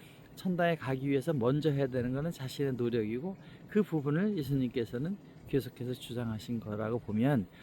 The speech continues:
밀레니엄 프로테스탄티즘은 이, 그 지금 신학에서 이 단이나 삼 단이나 하는 얘기를 떠나서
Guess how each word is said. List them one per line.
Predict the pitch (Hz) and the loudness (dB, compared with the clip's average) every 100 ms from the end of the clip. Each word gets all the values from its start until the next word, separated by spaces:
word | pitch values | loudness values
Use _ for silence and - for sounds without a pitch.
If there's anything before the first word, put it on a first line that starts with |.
| - - - - | -20 -20 -16 0
밀레니엄 | 131 151 160 160 156 147 | 6 10 10 10 6 4
프로테스탄티즘은 | - 180 170 165 147 - 139 135 - - 147 127 135 175 185 - - - - | 2 -2 0 -4 -4 -4 -4 -6 -12 -8 -4 -2 0 -2 -4 -8 -20 -10 -2
이, | 127 - - | 0 -2 -6
그 | - 127 120 110 | 0 2 2 -2
지금 | - 131 127 | -2 0 0
신학에서 | - 180 165 151 127 139 | 0 0 2 2 0 0
이 | 135 | 2
단이나 | 135 127 127 | 2 4 2
삼 | 120 151 151 | 0 -2 -2
단이나 | 143 131 | 0 0
하는 | 131 135 | -2 2
얘기를 | 127 123 127 - | 2 2 0 2
떠나서 | 196 208 175 - 110 | 4 4 2 0 -4